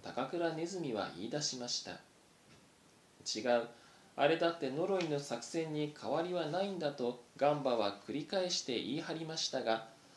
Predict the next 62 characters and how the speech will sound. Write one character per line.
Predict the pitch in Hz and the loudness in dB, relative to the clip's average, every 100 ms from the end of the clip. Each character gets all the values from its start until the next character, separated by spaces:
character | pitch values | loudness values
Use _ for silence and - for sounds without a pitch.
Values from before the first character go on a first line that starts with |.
| - - | -20 0
腹 | 117 139 | 4 4
の | 156 | 2
空 | 151 - 160 | -4 -4 -6
き | |
き | - | -4
っ | 185 | -8
て | - 165 | -2 0
い | 151 | 2
る | 139 | 2
ネ | 127 | 0
ズ | 127 180 | -2 -2
ミ | 185 | -2
た | 165 | -2
ち | 151 135 | -2 0
は | 123 - - | -2 -2 -8
ガ | - 175 | 2 2
ン | 180 | 4
バ | 170 | 2
の | 143 120 | 2 -2
言 | 123 160 | -4 -2
葉 | 170 | 2
を | 151 120 | 2 2
信 | - 113 180 | 0 -2 -4
じ | 190 | -2
よ | 196 175 | -2 -2
う | |
と | 95 | -4
し | - - | -4 -2
ま | 104 | -4
せ | - 131 | -6 -6
ん。 | 110 - - - - - - - - - - - - - - - | -8 -10 -20 -20 -20 -20 -20 -20 -20 -20 -20 -20 -20 -20 -20 -8
「疑 | 98 135 156 185 | -2 0 2 2
い | 185 | 2
す | - | -2
ぎ | 190 175 | -4 0
た | 143 | 2
ら | 123 | 2
何 | 95 113 180 | 2 0 0
も | 190 | -2
で | 175 170 | -2 -4
き | 190 | -4
ん | 170 | -6
さ。」 | 147 113 - - - - - - - - | -4 -6 -8 -18 -20 -20 -20 -20 -20 0
ま | 170 | 2
た | 185 175 | 4 4
一 | 160 - | 2 -4
匹 | 208 220 | -2 0
の | 190 143 - | 2 2 0
高 | - 151 | -2 -2
倉 | 165 190 180 | 0 2 2
ネ | 185 | 0
ズ | 185 170 | -4 -4
ミ | 127 | -4
が | 92 78 | -6 -8
言 | 98 | -6
い | 127 | -6
ま | 127 | -2
し | - - | -2 -2
た。 | 98 95 - - - - - - - - - 107 | -4 -8 -16 -20 -20 -20 -20 -20 -20 -20 -18 0
「ガ | 123 143 | 4 4
ン | 113 | 4
バ、 | 101 | 0